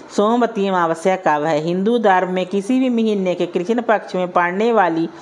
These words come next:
तारीख को अमावस्या कहते हैं। हिंदू धर्म में इस विधि को पितरों की पूजा और धन की देवी माँ लक्ष्मी की कृपा पाने के लिए बहुत ही फलदायी माना गया है। अमावस्या तिथि का महत्व तब और ज़्यादा बढ़ता है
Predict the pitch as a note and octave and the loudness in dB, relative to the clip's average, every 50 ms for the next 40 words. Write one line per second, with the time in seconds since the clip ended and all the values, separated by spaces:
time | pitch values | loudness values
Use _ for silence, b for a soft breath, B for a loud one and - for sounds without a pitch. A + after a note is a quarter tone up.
0 | B B B B B - A3 G#3+ G#3+ G#3 G3 G#3 A#3+ B3+ B3+ - G#3+ G3+ G3 F#3+ | B B B B B 2 4 4 4 4 2 0 0 -2 0 2 2 4 4 2
1 | F3+ F3+ F#3 G#3 G#3 - G#3+ G3+ F#3+ G3 E3 D3+ G3+ - - F3+ F3+ E3+ E3+ F3 | 2 2 2 0 0 2 0 0 2 0 -2 -2 -2 -2 -4 -2 -2 -2 -2 -2
2 | F3+ F#3 F#3+ A#3+ B3+ A#3+ A3 G3 F3+ F3+ F3+ F3+ F3 E3+ E3+ E3+ E3+ B B B | -2 0 0 0 0 2 2 4 4 4 2 0 -2 -2 -4 -4 -6 B B B
3 | B B B A3 A3+ C4 C4+ D4 B3+ G#3+ F#3+ G3 G3 A#3 A#3+ A#3 A3+ - F#3+ F#3 | B B B 2 2 2 2 0 0 0 0 0 0 0 -2 -2 0 0 0 0
4 | F#3 - F#3 F#3+ - A#3+ B3+ C4+ C4+ C4 B3+ A#3+ A#3+ - F3+ F3+ F3 F3 F3+ F3 | 2 0 -2 0 2 2 2 2 0 0 -2 -4 -2 -2 0 0 2 4 4 2
5 | F3+ F3+ E3+ F3+ F3+ F#3 F#3+ G3 A#3 A#3+ A3 F#3+ F#3 F3+ F3 E3+ F3+ F3 F3+ F3 | 2 2 2 0 0 0 -2 -4 -4 -4 -2 0 0 0 2 0 -2 -2 0 0
6 | F3 F3 F3 E3+ E3+ - G#3+ A#3 A3+ A3+ A3+ G3 - F#3+ F3 F3 A3 G#3+ G#3+ G#3+ | 2 2 0 0 0 -2 -4 -2 -2 -2 -4 -4 -2 -2 0 2 2 0 2 2
7 | G#3+ F#3 F3 F#3 G#3 A3 G#3 - G3+ F#3 F3 E3 D#3+ D#3+ E3 D#3+ D#3+ B B B | 0 0 0 0 -2 -4 0 0 0 0 2 0 0 0 -2 -2 -4 B B B
8 | B B B B B - F#3 G3+ A#3+ B3+ B3 B3+ A#3 - - G3 F3+ F#3 F#3 F3+ | B B B B B 2 4 4 4 4 2 -2 -2 0 2 2 2 2 2 2
9 | F3 E3 F3+ G#3 G#3+ G#3 F#3+ F3 E3 D#3+ D#3+ D#3+ D3+ D#3 D#3 E3 D#3 D#3+ F3 F3+ | 2 4 4 2 2 2 0 2 0 0 -2 0 0 0 0 2 2 2 2 2
10 | F#3 G3 G3+ G3+ B3 A#3+ A3+ G#3 F3+ - - G#3 G#3 G3+ G#3+ G3 G3 G3 G#3 F#3+ | 2 0 0 0 0 0 0 -2 -6 -4 -4 -4 -2 0 0 0 2 2 0 0
11 | G3 - F#3 E3+ F3 - F#3+ G3 G#3+ A3+ G#3+ G#3 G3+ G3+ G3+ - F#3 F3 E3+ A3 | 0 0 -2 -2 2 2 2 2 2 2 2 2 2 2 2 2 0 2 2 2
12 | A#3+ B3 A#3 G#3+ F#3+ F#3 - - F#3 F3+ E3 E3 E3+ E3+ | 2 2 4 2 0 0 0 0 0 2 2 2 0 -2